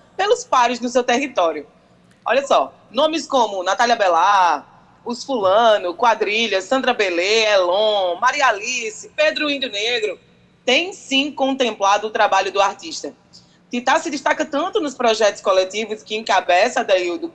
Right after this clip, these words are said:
quanto no seu projeto musical solo. Ele participa do Caburé e Alamiré.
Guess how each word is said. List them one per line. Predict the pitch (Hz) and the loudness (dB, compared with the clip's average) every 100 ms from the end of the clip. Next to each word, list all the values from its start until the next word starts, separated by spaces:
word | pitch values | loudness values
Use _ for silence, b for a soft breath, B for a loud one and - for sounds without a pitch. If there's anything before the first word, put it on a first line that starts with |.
| - | -2
quanto | 262 311 339 | 0 0 0
no | 311 | -4
seu | 262 277 262 | -2 0 0
projeto | 269 254 254 254 | 0 2 0 0
musical | 262 262 262 254 285 | -2 -4 -2 -2 0
solo. | - 202 170 151 - _ b b b | 2 2 2 -2 -8 _ b b b
Ele | 202 226 | -4 0
participa | 233 240 240 226 233 | 0 0 -6 -6 -4
do | 220 196 - | -6 -10 -4
Caburé | 247 254 269 240 262 320 - - _ _ | -2 2 2 4 4 0 -6 -20 _ _
e | 247 285 294 | -2 -2 0
Alamiré. | 220 208 208 226 247 226 175 147 135 | 0 2 4 2 2 0 2 0 -4